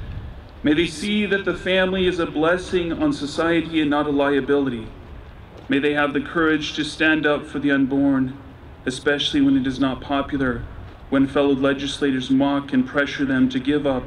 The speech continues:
on just legislation that protects life. We ask you to be with us all, that we may work united to protect life.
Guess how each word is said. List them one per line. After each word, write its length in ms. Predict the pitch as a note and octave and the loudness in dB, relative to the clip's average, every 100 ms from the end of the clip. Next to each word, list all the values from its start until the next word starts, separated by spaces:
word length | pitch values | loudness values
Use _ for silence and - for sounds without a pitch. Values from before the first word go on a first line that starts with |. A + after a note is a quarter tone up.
| - - - - | -8 -8 -8 -2
on 160 | C3 | 0
just 340 | B2+ C#3+ C3+ C#3+ | 2 0 0 0
legislation 800 | C3+ B2+ B2+ - C#3+ C#3 - C3 | 0 0 -6 0 0 2 2 2
that 140 | B2+ | 2
protects 500 | C3 A#2+ C3+ B2 - | -2 -2 -2 -2 -4
life. 260 | B2 A#2 A#2 - - - - - - - - - - - | -4 -4 -6 -14 -20 -20 -20 -20 -20 -20 -20 -20 -18 2
We 180 | D3 D#3 | 4 4
ask 320 | E3 - - | 2 -2 -4
you 60 | E3 | -4
to 100 | D3+ | -4
be 240 | C#3+ F3 | -4 -2
with 240 | E3+ E3+ E3 | 0 0 0
us 260 | D#3+ - | -2 -4
all, 500 | - D3+ D3+ C3+ A#2+ A#2+ - - - - - - | -8 -4 -2 0 -2 -8 -16 -20 -20 -20 -8 -2
that 220 | C#3+ C#3+ | 0 2
we 120 | E3+ | 0
may 160 | F3+ E3+ | 2 2
work 320 | F3 F3 - | 2 2 2
united 560 | D#3+ D#3 E3 D#3 C3+ - | 2 4 2 2 0 -2
to 100 | C3 | -4
protect 580 | C3+ C3 - C3 B2+ | -2 -4 -2 -2 -2
life. 380 | C3 B2 B2 B2 | -2 0 0 -2